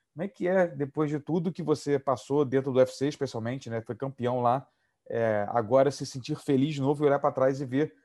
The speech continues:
é, o que eles te fizeram passar, né, cara? Você que fez uma história tão, tão bonita lá dentro, sair com essa mágoa no coração de porque eles realmente construíram uma coisa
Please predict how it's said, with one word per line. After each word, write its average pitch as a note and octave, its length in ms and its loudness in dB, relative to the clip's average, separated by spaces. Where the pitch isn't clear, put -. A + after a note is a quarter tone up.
é, A2+ 720 -4
o C#3+ 100 -2
que D3+ 160 -6
eles G3+ 180 -2
te A3 120 -6
fizeram G3+ 280 4
passar, - 400 2
né, D#3+ 120 2
cara? A#2 180 -2
Você A#2 260 -6
que - 60 -20
fez C#3 160 -6
uma D3 60 -4
história C#3+ 260 2
tão, D3 400 0
tão C#3+ 160 -2
bonita C#3 300 0
lá C3+ 80 6
dentro, B2+ 280 -2
sair C#3 320 2
com D#3+ 80 0
essa D#3+ 160 2
mágoa C#3+ 320 4
no B2+ 100 0
coração B2 400 2
de C3+ 140 -8
porque C#3+ 300 -8
eles D3 180 -2
realmente D3+ 340 0
construíram D#3+ 600 -2
uma C#3+ 160 0
coisa C#3+ 640 2